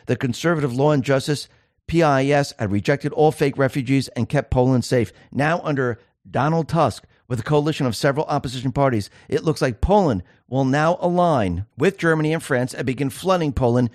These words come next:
with fake refugees." So we could see there is a battle going on. Now, once the people start to see this,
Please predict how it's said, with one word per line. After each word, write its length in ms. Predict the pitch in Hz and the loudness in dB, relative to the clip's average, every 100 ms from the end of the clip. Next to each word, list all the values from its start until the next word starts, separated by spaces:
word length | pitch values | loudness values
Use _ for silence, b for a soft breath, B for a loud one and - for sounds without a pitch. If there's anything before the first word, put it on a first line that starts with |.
| b b | b b
with 160 | 139 | -6
fake 360 | - 156 135 - | -2 -2 -2 -2
refugees." 800 | 135 113 117 113 101 95 80 - | -4 -2 -2 -4 -2 -4 -4 -12
So 200 | - 160 | -2 0
we 200 | 135 165 | 2 0
could 160 | 185 214 | -2 -4
see 180 | - 254 | -4 -2
there 180 | 175 170 | 0 0
is 100 | 175 | 0
a 40 | |
battle 380 | 127 127 160 202 | 2 2 4 2
going 340 | 170 165 156 | 2 2 4
on. 200 | 190 170 | 2 2
Now, 240 | 92 90 80 98 | 0 -6 -6 0
once 280 | 147 202 | 0 0
the 100 | - | -2
people 360 | - 202 254 320 | -2 -2 -2 -2
start 240 | - 107 | -2 -2
to 80 | 92 | -4
see 220 | - 90 | -6 -6
this, 280 | 80 113 - | -4 -6 -8